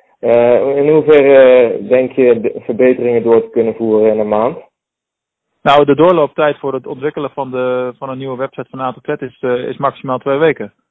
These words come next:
Speaker 2: Dus, eh, dan ben je, heb je gewoon een compleet nieuwe website staan. Het raamwerk en het enige waar,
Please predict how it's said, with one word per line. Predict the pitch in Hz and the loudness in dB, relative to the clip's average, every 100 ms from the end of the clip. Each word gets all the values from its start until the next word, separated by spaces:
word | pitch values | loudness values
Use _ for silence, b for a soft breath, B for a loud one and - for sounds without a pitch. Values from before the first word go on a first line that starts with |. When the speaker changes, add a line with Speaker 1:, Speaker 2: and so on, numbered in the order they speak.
| _ _ | _ _
Speaker 2:
Dus, | _ 131 117 - | _ -14 -14 -8
eh, | 120 117 120 | -4 -2 -4
dan | 120 120 | -4 -2
ben | 123 | 0
je, | 120 | 0
heb | 127 | -4
je | - | -6
gewoon | 135 131 | -4 -4
een | |
compleet | - 135 123 | -4 0 0
nieuwe | 123 120 | 0 -2
website | 143 - 120 | -2 0 -2
staan. | - 107 135 185 b b b | -2 -4 -4 -8 b b b
Het | 127 120 | -8 0
raamwerk | 143 131 113 127 - | 2 2 -2 -6 -8
en | 127 | -12
het | 117 | -8
enige | 135 131 120 | -6 -6 -8
waar, | 117 117 | -8 -8